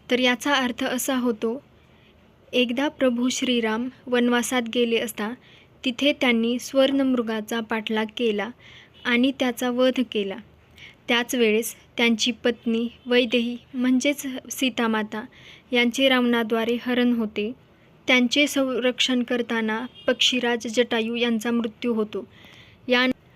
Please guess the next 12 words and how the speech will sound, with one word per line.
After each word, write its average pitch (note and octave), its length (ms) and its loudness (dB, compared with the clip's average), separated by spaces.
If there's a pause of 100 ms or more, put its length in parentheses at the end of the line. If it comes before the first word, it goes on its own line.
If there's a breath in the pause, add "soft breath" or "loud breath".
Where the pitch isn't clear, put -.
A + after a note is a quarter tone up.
(300 soft breath)
श्रीराम C4 580 2
यांची B3+ 360 2
मित्रता A#3+ 680 0
सुग्रीव C#4 480 -2
यांच्यासोबत A#3 800 -2
झाली A#3 360 -4 (520 loud breath)
आणि B3 260 2
श्रीराम C4+ 520 2
यांनी B3 400 4
त्यांच्याशी A#3+ 460 -2
चर्चा A#3 400 -2
केली. G#3+ 340 -6